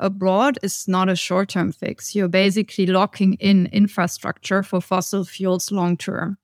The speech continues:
Um, and this idea of, um, of using it for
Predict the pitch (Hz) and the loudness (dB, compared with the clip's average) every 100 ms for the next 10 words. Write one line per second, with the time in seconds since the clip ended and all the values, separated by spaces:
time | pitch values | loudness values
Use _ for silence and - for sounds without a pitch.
0 | _ _ _ _ _ - 202 196 202 202 | _ _ _ _ _ 2 6 6 8 6
1 | 196 - 208 208 196 - - 196 202 - | 4 2 2 2 -2 -8 -6 0 0 2
2 | 202 196 226 226 - 185 180 - - 185 | 2 2 2 2 2 0 -2 -6 -6 0
3 | 185 180 180 180 - - 190 - - - | 2 2 0 -2 -4 -4 -4 -6 -16 -4
4 | 220 202 208 196 - 185 | 0 2 2 0 0 -2